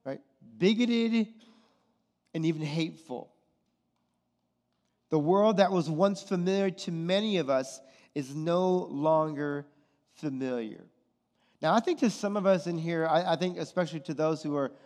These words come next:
maybe a, a little older, I think you can think back just twenty years, and just think back twenty years to a very different world or a very different America.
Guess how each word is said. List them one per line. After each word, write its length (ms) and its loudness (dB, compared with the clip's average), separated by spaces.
maybe 200 0
a, 80 0
a 100 2
little 520 -2
older, 500 -2
I 80 -2
think 200 0
you 120 4
can 160 2
think 260 0
back 340 4
just 260 0
twenty 300 2
years, 640 2
and 100 2
just 260 2
think 180 0
back 220 6
twenty 260 0
years 440 0
to 160 0
a 120 4
very 440 6
different 760 -2
world 600 0
or 160 2
a 60 -2
very 600 2
different 560 0
America. 920 0